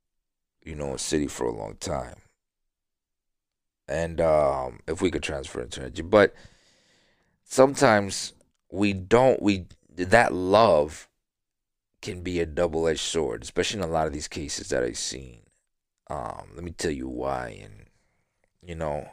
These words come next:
it, it, it's a difficult thing that it will, I don't think will ever be rectified, will ever be fixed, or will, there's no solution for it. It just is what it is.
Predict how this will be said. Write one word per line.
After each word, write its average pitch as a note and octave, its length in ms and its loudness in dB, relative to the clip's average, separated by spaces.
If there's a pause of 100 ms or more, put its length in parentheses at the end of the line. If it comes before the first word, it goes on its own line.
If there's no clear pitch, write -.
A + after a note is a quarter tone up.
it, D#2+ 140 -4
it, D#2+ 260 2
it's F#2+ 220 4
a F#2+ 80 4
difficult F#2 600 0
thing F#2+ 280 0
that E2+ 260 -2
it D#2+ 60 0
will, D2+ 200 -4
I F2 100 -2
don't F2 160 -2
think E2 220 -4
will D#2 200 -4
ever D#2+ 200 -2
be D#2 180 -10
rectified, D2+ 760 -4
will B1+ 220 -6
ever C2 240 -4 (160)
be D#2 360 -10 (520)
fixed, - 500 -6 (920)
or E2 200 8
will, E2 340 8
there's F#2 320 6
no F#2 160 4
solution D2+ 540 -2
for - 260 -8
it. - 80 -12
It - 260 -10
just - 300 0
is D#2+ 160 -2
what D2+ 200 -2
it D2 100 -6
is. - 420 -10